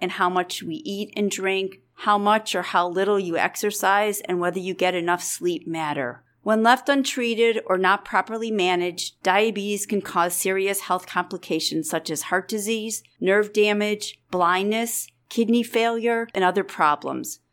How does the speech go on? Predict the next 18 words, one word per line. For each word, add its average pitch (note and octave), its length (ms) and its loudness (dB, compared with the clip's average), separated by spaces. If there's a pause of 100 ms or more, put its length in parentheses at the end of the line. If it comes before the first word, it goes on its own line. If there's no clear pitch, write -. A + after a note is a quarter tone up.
(120)
Managing A#3 560 2
diabetes G#3+ 720 0
is F3 160 -4
a F3+ 80 0
challenge E3+ 640 0
every E3 240 -4
day. D3 540 -4 (180)
The A3 100 4
food C4+ 380 2
you D4 160 4
eat A3 300 -2
is G#3 160 -2
digested F#3 760 0
to F#3 100 -6
be F#3 100 -2
used F3 380 -2
as G3+ 180 0
fuel. E3 600 -2